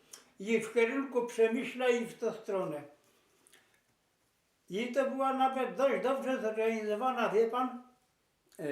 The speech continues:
podobno cała brygada wokół obstawiła granicę od Czech, także oni się już nie mogli ruszyć, a tutaj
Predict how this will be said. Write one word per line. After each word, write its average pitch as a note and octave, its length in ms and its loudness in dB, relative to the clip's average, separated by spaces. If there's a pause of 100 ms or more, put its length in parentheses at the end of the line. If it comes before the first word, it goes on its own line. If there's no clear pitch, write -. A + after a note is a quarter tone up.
(1300)
podobno B3+ 600 2
cała C4+ 380 2
brygada A#3 640 0
wokół G3+ 680 2 (480)
obstawiła G#3 640 2
granicę G#3+ 600 2
od - 180 0
Czech, A3+ 380 0 (1120)
także F#3+ 340 2
oni G#3+ 220 0
się E3+ 120 0
już G3 180 -2
nie G3+ 100 -4
mogli G#3 380 -2
ruszyć, F#3 460 -4
a F#3+ 140 -2
tutaj B3 580 0